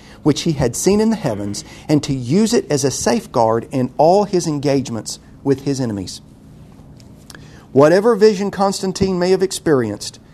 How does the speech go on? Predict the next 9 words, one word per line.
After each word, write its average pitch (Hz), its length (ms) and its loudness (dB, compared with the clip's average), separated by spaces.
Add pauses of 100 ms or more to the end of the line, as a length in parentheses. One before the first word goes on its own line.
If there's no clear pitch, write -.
(140)
he 147 140 6
attributed 170 560 2
the, 156 200 -6
his 135 200 2
victory 190 500 0 (160)
to 151 80 -4
the 123 80 -2
power 170 600 0
of 147 360 2